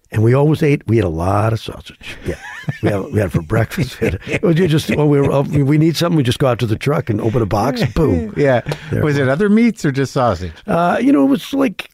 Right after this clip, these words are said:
Speaker 1: different, all different kinds. It was,
Speaker 2: Yeah.
Speaker 1: and then they got into, like, the, he opened a little shop that was, like, a mail order thing. It was kind of like candies, cheese, and sausage. And,
Speaker 2: Uh-huh.
Speaker 1: you know, it was kind of like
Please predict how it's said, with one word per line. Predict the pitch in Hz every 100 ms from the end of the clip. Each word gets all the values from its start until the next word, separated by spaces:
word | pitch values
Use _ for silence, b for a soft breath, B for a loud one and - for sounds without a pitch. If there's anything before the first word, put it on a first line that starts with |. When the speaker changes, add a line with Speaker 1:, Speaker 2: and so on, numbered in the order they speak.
| -
Speaker 1:
different, | 220 -
all | - 254
different | 240 220 190
kinds. | - - 277 226 117 92
It | 117
was, | 123
Speaker 2:
Yeah. | 123 -
Speaker 1:
and | 170
then | 180
they | 165
got | 143 143
into, | 143 135 139
like, | 127 113
the, | 123 B B
he | 127
opened | 127 143
a | 131
little | 123
shop | 123 - 107 117
that | 117
was, | 113 110
like, | 117 107
a |
mail | 113 147 151
order | 101 92
thing. | - 95
It | 95
was | 92 -
kind | 101
of | 90
like | 90 87 B B B
candies, | - 85 87 92 98 -
cheese, | - 95 90
and | 123
sausage. | - 175 147 - 76 76
And, | 120
Speaker 2:
Uh-huh. | 110 127 135 B
Speaker 1:
you | -
know, | 110
it |
was | 107
kind | - 110
of | 98
like | 95